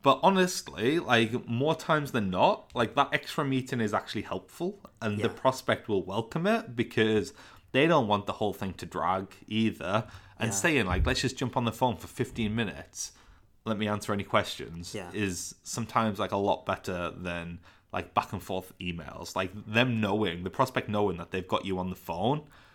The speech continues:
Speaker 1: for fifteen minutes so they can, like, grill you and ask you anything about your
Speaker 2: <laughs>
Speaker 1: services is great.
Speaker 2: Yeah, and you could even say that, like, in the script.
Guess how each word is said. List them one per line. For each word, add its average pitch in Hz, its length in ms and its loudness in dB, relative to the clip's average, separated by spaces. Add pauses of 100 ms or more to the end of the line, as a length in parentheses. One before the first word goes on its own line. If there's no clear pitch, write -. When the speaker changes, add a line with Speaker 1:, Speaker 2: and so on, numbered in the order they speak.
(140)
Speaker 1:
for - 140 -10
fifteen 98 380 -6
minutes 110 320 -2
so 107 120 -4
they 90 80 -2
can, 101 160 -6
like, 90 200 -8
grill 87 240 -6
you 113 200 2
and 90 80 -4
ask - 240 -10
you 110 80 -2
anything 117 400 -2
about 95 280 0
your 90 120 -4
Speaker 2:
<laughs> 101 140 0
Speaker 1:
services 117 520 2 (440)
is 98 120 -4
great. 87 320 -4 (380)
Speaker 2:
Yeah, 107 320 4
and 127 320 2
you 143 140 0
could 147 160 -8
even 160 200 2
say 123 280 6
that, 101 320 0
like, 104 220 2
in 123 140 4
the 107 100 2
script. - 580 -2